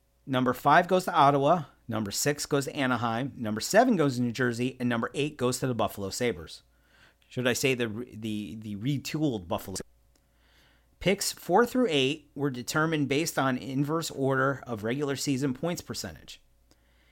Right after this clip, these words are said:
Picks nine through fifteen will be assigned to the other teams that lose the eight qualifying series in inverse order of their point percentage. And picks sixteen through thirty, through thirty-one will be ter-, will be determined by playoff results.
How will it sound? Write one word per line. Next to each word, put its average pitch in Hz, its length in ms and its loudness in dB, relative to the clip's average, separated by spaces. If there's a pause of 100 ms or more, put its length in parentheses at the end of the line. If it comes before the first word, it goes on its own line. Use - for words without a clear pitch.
(160)
Picks 190 300 0
nine 160 380 2
through 208 240 0
fifteen 135 720 2
will 127 140 2
be 170 160 0
assigned 135 720 0
to - 140 -6
the 123 120 -4
other 180 260 2
teams 127 420 2
that 123 220 -6
lose 156 280 0
the 113 280 -8 (120)
eight 196 220 -4
qualifying 170 600 -2
series 101 520 -6 (380)
in 123 240 -6
inverse 185 480 0
order 127 580 0
of 120 240 -4
their 123 120 0
point 120 320 -6
percentage. 82 640 -12 (500)
And 120 160 -4
picks 151 300 -2
sixteen 135 500 -2
through 127 200 -6
thirty, 113 280 -2 (220)
through 175 360 2
thirty-one 143 640 0
will 127 100 0
be 127 120 -2
ter-, 104 360 -8 (380)
will 120 140 -2
be 151 140 -2
determined 143 540 0
by 120 160 -4
playoff 98 420 -10
results. 104 640 -6